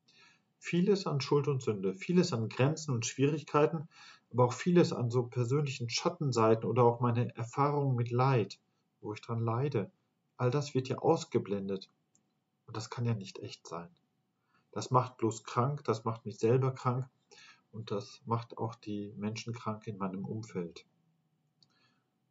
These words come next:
In diesem Sinne ist es dann eigentlich ein guter Schutz vor Hochmut, wenn ich da jemand oder etwas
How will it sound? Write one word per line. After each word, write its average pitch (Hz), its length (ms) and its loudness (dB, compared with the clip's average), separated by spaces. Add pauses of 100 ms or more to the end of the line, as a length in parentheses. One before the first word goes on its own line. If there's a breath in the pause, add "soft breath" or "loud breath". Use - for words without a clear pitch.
(120)
In 117 80 -6
diesem 160 260 0
Sinne 127 260 2
ist 127 220 0
es 113 120 -4
dann 139 220 0
eigentlich 135 500 2
ein 113 160 -4
guter 147 320 0
Schutz - 420 -2
vor 107 640 2
Hochmut, 101 640 0 (920 soft breath)
wenn 120 200 2
ich - 300 -4
da 110 540 2
jemand 131 460 4
oder 110 280 2
etwas - 540 0